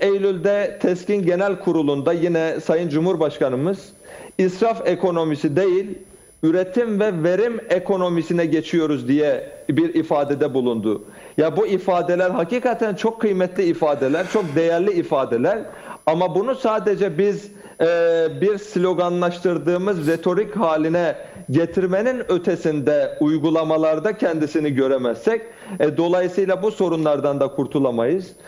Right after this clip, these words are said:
Bakın yine aynı şekilde, e, yirmi dört Haziran seçimlerinden sonra Sayın Cumhurbaşkanımız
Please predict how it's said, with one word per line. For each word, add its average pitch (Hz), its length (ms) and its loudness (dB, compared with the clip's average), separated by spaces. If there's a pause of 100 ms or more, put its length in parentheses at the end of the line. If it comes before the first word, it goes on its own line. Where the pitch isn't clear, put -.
(260)
Bakın 196 220 2
yine 208 300 0
aynı 214 380 0
şekilde, 202 800 0 (320)
e, 170 60 4 (1200)
yirmi 185 320 2
dört 226 200 -2
Haziran 190 440 0
seçimlerinden 170 800 0
sonra 143 640 0 (300)
Sayın 196 380 2
Cumhurbaşkanımız 190 1080 0